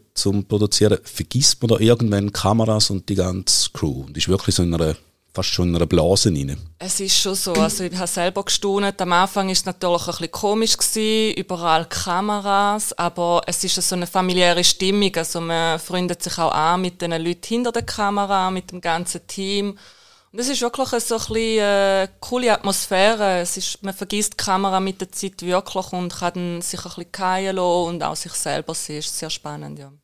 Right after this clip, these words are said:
Speaker 1: Dort hat's ja noch andere, äh, Typen hinter der Kamera. Dort könnte man sich ja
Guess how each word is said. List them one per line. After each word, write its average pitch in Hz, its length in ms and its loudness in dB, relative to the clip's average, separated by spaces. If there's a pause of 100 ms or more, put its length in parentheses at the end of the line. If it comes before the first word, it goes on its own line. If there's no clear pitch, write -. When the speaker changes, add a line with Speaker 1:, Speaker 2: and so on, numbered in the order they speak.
(520)
Speaker 1:
Dort 110 160 0
hat's 175 200 2
ja 139 80 6
noch 127 140 6
andere, 131 300 2 (540)
äh, 110 40 2 (160)
Typen 123 400 0
hinter 120 300 2
der 123 100 2
Kamera. 87 480 2
Dort - 160 4
könnte 170 180 4
man - 120 2
sich - 160 4
ja 98 100 6